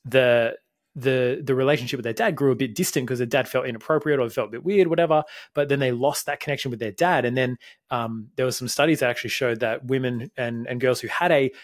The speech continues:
strong bond and a strong relationship with their dad as they grew up, um, were less likely to enter into, you know, um, uh, relationships that didn't work out and all these other things early on because they had that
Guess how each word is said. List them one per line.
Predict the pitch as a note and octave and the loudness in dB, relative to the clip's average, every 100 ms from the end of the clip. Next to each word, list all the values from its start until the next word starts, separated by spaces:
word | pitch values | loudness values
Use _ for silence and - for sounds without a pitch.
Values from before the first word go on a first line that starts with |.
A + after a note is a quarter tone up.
| - | -12
strong | - - D3 C3+ | -6 0 2 2
bond | B2+ B2 A2+ | 2 2 0
and | |
a | A2+ | -6
strong | - C3+ | -4 -2
relationship | A#2+ A#2 A2+ C3 | -2 -4 -6 -8
with | A#2 | -6
their | A2+ | -6
dad | A2+ G3+ F3 | -2 0 2
as | B2 A2+ | 0 -2
they | A2+ | -4
grew | A2 B2 C#3+ | -4 0 0
up, | B2 - _ - - | 0 -4 _ -20 -6
um, | B2 A#2+ | -4 -2
were | B2+ | 0
less | C3 C#3+ - | 2 2 0
likely | C3+ C3+ C3 | -4 -2 -2
to | A#2+ C#3+ | -2 -2
enter | C3 B2+ B2+ | -4 -4 -4
into, | B2 A2+ B2+ A#2 - | -4 -2 -2 -2 -4
you | C3 | -2
know, | A#2 A2+ B2+ | -2 -2 -2
um, | A2 A2 A2 A#2+ - - - | -4 -6 -10 -14 -14 -12 -4
uh, | B2 A#2 | -2 0
relationships | B2 D3+ F#3+ F3+ E3 F3 D3+ | 2 2 2 2 2 2 2
that | D3+ | 2
didn't | D#3 D3 | 2 2
work | C#3+ C#3+ - | 2 2 2
out | C#3 C#3 | 0 0
and | C3 C#3 | 0 -2
all | |
these | C#3+ B2 | -2 -2
other | B2 | -2
things | A2 D3 C3 | -4 -4 -4
early | C#3 C3 D3 | -2 0 2
on | A#3 D#3+ | 0 0
because | C3 C#3 C3+ - - - | 0 0 0 -4 -12 -2
they | B2+ | -2
had | A#2 - C#3+ C3 | -2 -4 -4 -2
that | B2 A#2 | 0 0